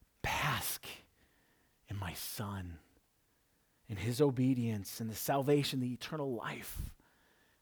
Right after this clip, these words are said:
that he gives to those who believe. A heart that only comes from faith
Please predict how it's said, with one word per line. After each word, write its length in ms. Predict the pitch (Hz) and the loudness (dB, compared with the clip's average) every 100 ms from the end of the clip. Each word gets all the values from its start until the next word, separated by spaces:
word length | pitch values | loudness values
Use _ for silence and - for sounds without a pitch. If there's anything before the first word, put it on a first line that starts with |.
| - | -12
that 180 | 107 107 | -8 -8
he 220 | - 131 117 | -4 -6 -4
gives 560 | 117 120 98 - - - _ _ _ _ _ - | -2 -2 -2 -10 -12 -18 _ _ _ _ _ -12
to 120 | 120 | -6
those 340 | 131 127 120 | 0 0 0
who 100 | 117 | -2
believe. 520 | 101 104 98 95 92 - - _ _ _ _ _ _ _ _ _ _ _ _ _ _ _ _ _ _ _ _ _ _ _ _ _ _ _ _ _ _ - | -4 -4 -4 -6 -8 -12 -20 _ _ _ _ _ _ _ _ _ _ _ _ _ _ _ _ _ _ _ _ _ _ _ _ _ _ _ _ _ _ -12
A 40 | 104 | -10
heart 380 | - 180 202 - | 4 6 6 2
that 140 | 151 143 | -4 -2
only 240 | 160 160 | -2 -2
comes 340 | - 139 135 | -2 -2 -2
from 200 | - 120 | -4 -6
faith 640 | 113 - 139 156 151 - | -4 0 2 2 -2 -14